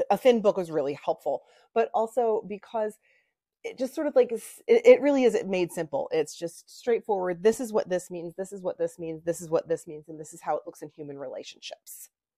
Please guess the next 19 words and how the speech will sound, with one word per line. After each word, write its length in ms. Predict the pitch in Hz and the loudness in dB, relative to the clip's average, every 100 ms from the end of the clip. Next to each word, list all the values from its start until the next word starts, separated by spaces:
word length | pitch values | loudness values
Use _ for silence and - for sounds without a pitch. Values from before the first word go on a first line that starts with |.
| _ _ _ _ _ - | _ _ _ _ _ -6
Now, 400 | 220 208 196 185 - | -2 2 4 4 2
the 500 | 190 202 185 180 - | 2 6 8 8 4
book 280 | 185 262 - | 2 2 4
that 120 | 240 | 4
I 60 | 202 | 4
reference 340 | 196 165 160 160 | 2 0 -6 -6
a 40 | |
lot, 560 | 143 135 139 175 - - - | -4 0 2 2 -2 -14 -10
uh, 100 | 160 - | -8 -6
In 140 | 175 | -4
the 80 | 175 | -4
Realm 280 | 170 160 175 | -2 -2 -2
of 100 | 170 | -8
Hungry 360 | 165 160 156 147 | -10 -8 -8 -4
Ghosts 500 | 135 117 - - - | -4 -6 -10 -14 -4
by 180 | 143 139 | -4 -2
Doctor 300 | 139 139 156 | -6 -6 -10
Gabor 320 | 160 151 139 | -8 -6 -6
Mate, 500 | 135 - 131 - | -8 -8 -8 -8